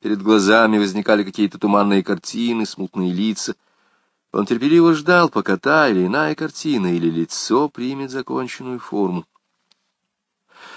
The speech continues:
Словно в тёплую ванну погрузился Жозе в эти реминисценции. Прошло несколько секунд.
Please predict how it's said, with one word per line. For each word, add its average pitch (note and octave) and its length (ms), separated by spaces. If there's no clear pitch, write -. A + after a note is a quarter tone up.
Словно G2 360
в - 80
тёплую G2 480
ванну G#2 480
погрузился F2+ 840
Жозе F2+ 520
в - 80
эти F2+ 340
реминисценции. F#2 960
Прошло A3 460
несколько A3+ 500
секунд. B2+ 720